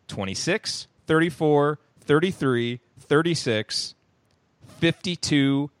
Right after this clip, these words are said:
sixty. So you can see the massive difference that it makes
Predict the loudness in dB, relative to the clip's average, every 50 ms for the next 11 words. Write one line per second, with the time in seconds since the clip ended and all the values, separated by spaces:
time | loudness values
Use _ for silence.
0 | _ _ _ _ -14 -10 -6 -4 -4 -4 -4 -6 -8 -10 -12 -12 -14 -20 _ _
1 | _ _ _ _ _ _ _ _ _ 0 4 4 4 6 4 2 -2 -4 -4 -4
2 | -4 -6 -6 -4 -4 -2 0 0 0 0 -2 -4 -4 -6 -6 -6 -4 -4 -2 -2
3 | -2 -2 -4 -4 -4 -6 -6 -4 0 0 0 0 0 -2 -4 -4 -4 -6 -4 -2
4 | 0 0 0 0 0 0 0 0 -2 -4 -8 -12 -12